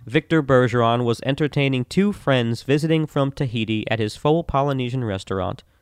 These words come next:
Trader Vic's. Maybe you've heard of it. He took down a bottle of seventeen-year-old Ray and Nephew rum and mixed in a few scant traces of orange curacao,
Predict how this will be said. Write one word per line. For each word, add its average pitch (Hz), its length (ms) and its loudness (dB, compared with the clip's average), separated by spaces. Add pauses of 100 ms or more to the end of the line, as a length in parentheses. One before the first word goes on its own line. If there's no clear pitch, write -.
Trader 104 320 0
Vic's. - 500 -6 (460)
Maybe 92 240 -4
you've 98 140 -4
heard 143 180 0
of 98 80 -8
it. - 120 -10 (1200)
He 190 160 0
took 208 200 6
down 165 260 8
a 160 80 8
bottle 139 380 6
of 131 120 2
seventeen-year-old 127 1000 2
Ray 113 220 2
and 120 100 0
Nephew 123 380 -2
rum 113 340 0
and 131 180 0
mixed 185 240 0
in 175 140 4
a 151 100 4
few 135 280 0
scant - 440 2
traces 113 440 -2
of 113 100 -4
orange 107 320 -2
curacao, 147 640 4